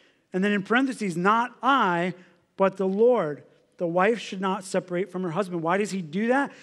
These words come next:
He says, "I give this charge." That's, all of us should perk our ears up in the Bible and it says, "I give this charge, this command, if you will, something to obey, that it is good, or rather that the wife should not separate for the husband,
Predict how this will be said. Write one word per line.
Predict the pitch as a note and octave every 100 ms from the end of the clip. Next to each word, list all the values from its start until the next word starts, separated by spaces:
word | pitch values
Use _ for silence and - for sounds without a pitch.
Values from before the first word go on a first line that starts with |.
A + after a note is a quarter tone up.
| -
He | G#3
says, | G#3+ G#3
"I |
give | G#3+ A#3
this | B3 -
charge." | - C4+ C4+ F#3+ D3+
That's, | G#3+ G#3+ - _ -
all | G#3
of | B3
us | C4
should | - G#3+ D#3
perk | - B3
our | A#3
ears | A3 A#3 B3
up | G#3+ G3
in |
the | F#3+
Bible | F#3+ A3+ G3
and | F3
it | D#3
says, | F3+
"I |
give | F3+ F#3+
this | G3 -
charge, | - A#3+ G3+ F#3 E3+ - -
this | G#3+ -
command, | - G3 A#3+ C4+ A#3
if | E3+
you | F#3+
will, | F#3+
something | F#3+ A#3 A3+ A3+
to | G#3+ A#3
obey, | G#3 D#3+ A3 B3 G#3+ F3+ F3+ - - _
that | A3 A3 A3 -
it | A3 A#3
is | A#3 F3+
good, | D#3 A3 C#4+ C4 F#3+ G3 F#3 - _ _ _ _ _ _ _ _ -
or | G3+
rather | A3 A3+ A#3
that | A3 A3
the | G#3
wife | A3+ A#3+
should | - A3
not | A3 A3+
separate | G#3+ G#3+ G#3+ A3+
for | G#3+ A3
the | F#3+
husband, | B3+ G#3 G3